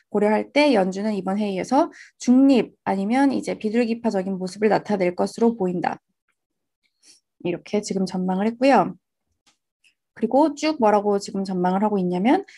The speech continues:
에프오엠씨 설-, 성명에서 그들은 그들의 그 경제 경로가 코로나 과정에 얼마나 달렸는지에 대해서 언급할 것이다. 그리고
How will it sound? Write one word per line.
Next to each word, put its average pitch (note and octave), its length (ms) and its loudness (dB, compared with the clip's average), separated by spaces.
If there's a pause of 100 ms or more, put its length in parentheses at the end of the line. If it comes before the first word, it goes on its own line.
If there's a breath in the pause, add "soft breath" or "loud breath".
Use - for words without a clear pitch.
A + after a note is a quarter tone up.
(160 soft breath)
에프오엠씨 C#4+ 580 4
설-, C#4+ 240 2
성명에서 C#4+ 640 -2
그들은 C4+ 540 -2 (580 loud breath)
그들의 A3+ 600 0 (160)
그 G#3+ 120 -8
경제 G#3 320 -2
경로가 G3+ 600 -2
코로나 A#3+ 580 2
과정에 G3+ 440 -4
얼마나 A3 360 0
달렸는지에 F#3+ 560 -4
대해서 F3+ 260 -2
언급할 F3+ 360 -6
것이다. - 440 -8 (360 loud breath)
그리고 G3+ 480 -2